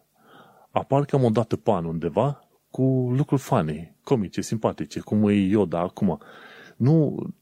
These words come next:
nu am văzut oameni care în ultimii câțiva ani de zile, oameni, firme, să împingă A R,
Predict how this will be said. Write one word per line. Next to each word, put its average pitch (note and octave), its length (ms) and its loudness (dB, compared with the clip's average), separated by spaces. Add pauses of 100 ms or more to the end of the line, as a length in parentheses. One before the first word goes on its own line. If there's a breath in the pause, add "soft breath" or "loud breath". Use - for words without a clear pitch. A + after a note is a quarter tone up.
(260)
nu A#2+ 220 2
am D3 120 2
văzut G#2+ 480 0
oameni F#2+ 400 2
care G2 180 2
în F#2 80 2
ultimii F#2+ 260 0
câțiva F#2 340 -4
ani F#2 100 0
de E2+ 100 -4
zile, F#2 400 -2
oameni, G3 320 -2
firme, G2+ 440 -2 (220 loud breath)
să - 120 -4
împingă G#2+ 320 2 (240)
A G2+ 160 0
R, A#2+ 60 -6